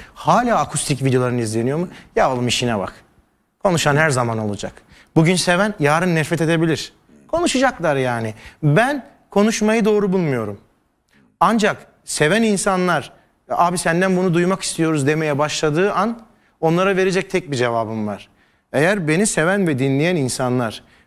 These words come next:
benim hakkımda çıkan herhangi bir habere inanacak kadar bu soruyu sorabiliyorlarsa kendilerine,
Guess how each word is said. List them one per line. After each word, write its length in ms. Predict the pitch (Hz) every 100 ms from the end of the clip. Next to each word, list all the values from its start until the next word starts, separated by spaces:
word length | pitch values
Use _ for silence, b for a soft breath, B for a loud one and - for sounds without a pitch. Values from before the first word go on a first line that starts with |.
| -
benim 320 | 123 160 220
hakkımda 500 | 160 151 - 151 147
çıkan 400 | - - 143 120 -
herhangi 520 | 131 143 190 190 147
bir 120 | 147
habere 480 | 123 131 127 110 92 - _ b b b -
inanacak 520 | 139 143 160 160 208
kadar 380 | - 143 143 131
bu 60 | 156
soruyu 380 | - 143 131 113
sorabiliyorlarsa 840 | 131 131 117 123 175 277 285 165
kendilerine, 760 | - 135 120 117 117 131 196